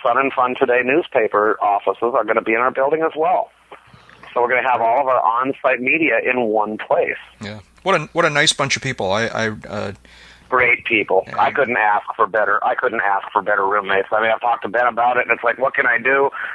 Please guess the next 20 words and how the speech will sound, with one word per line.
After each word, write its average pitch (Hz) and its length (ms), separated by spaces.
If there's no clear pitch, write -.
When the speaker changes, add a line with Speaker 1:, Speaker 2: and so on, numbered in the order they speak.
Speaker 1:
And 127 100
he 135 200
says, 127 280
"Have 151 240
a 151 80
big 147 180
empty 147 300
room 127 200
for 123 120
me 117 100
to 107 80
come 110 180
into." 110 320
And 101 80
I 107 200
said, 107 100
"You 135 100
got 131 220
it." 92 140
Speaker 2:
Yeah. 104 200